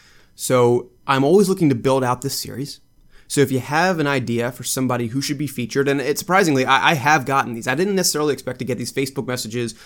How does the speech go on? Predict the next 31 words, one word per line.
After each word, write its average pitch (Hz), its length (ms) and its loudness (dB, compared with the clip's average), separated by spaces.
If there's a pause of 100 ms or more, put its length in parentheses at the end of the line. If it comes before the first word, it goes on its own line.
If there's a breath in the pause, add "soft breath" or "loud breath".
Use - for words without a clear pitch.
people 151 240 0
in 139 60 0
person 135 260 -4
telling 127 240 -4
me, 127 160 -2
"Oh 202 160 -2
yeah, 190 180 0
you 156 100 0
should 147 160 -8
definitely 165 500 0 (340 soft breath)
talk 170 220 -2
to 151 60 -6
this 165 120 -2
person. 151 280 -2
I 139 60 2
know 147 160 -2
them. 147 140 -2
They're 127 100 -4
great." 143 380 -6 (420)
Write 196 160 6
me 196 120 4
an 156 60 6
email. 113 320 0 (360)
Hello 180 400 0
at 156 140 -2
two 156 160 -2
dare 131 240 0
is 113 220 -4
human 117 260 -2
dot 110 180 -4
com. 110 460 -6